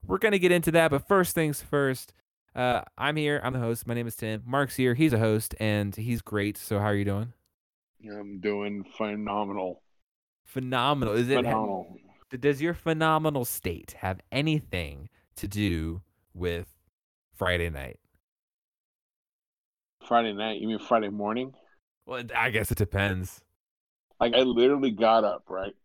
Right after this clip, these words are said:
Speaker 1: Yeah.
Speaker 2: And so, uh, uh, I get up in the morning.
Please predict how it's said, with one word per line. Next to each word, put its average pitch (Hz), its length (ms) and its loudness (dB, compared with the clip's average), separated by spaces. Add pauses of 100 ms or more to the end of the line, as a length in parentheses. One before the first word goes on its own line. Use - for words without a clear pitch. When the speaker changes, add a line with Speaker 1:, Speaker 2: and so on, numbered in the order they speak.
(600)
Speaker 1:
Yeah. 104 160 -12
Speaker 2:
And 101 140 -8
so, 104 280 0
uh, 98 280 0
uh, 92 580 -12 (320)
I 113 120 -4
get 113 180 -2
up 110 180 -4
in 113 100 -4
the 107 80 -6
morning. 101 520 -6